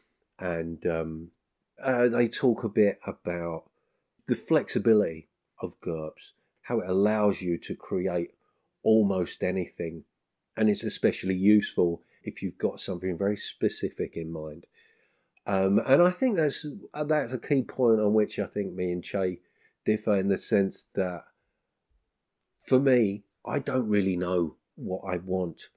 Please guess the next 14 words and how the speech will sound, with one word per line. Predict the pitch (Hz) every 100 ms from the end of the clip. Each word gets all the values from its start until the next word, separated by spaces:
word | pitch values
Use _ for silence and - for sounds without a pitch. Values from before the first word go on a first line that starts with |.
| _ _ _ _
from | - - 92 90
a |
game. | 90 90 87 80 80 78 _ _ -
I'm | 107 101
looking | 123 135 - 90 85 78 _ _ _
to | 95
be | 95 90
surprised, | - 87 - 101 85 78 73 - _ _
I | 90
think, | - 90 78 - _ _ _ _ _ -
uh, | 92 92
which | 87 87 -
is | 85
why | 90 85 85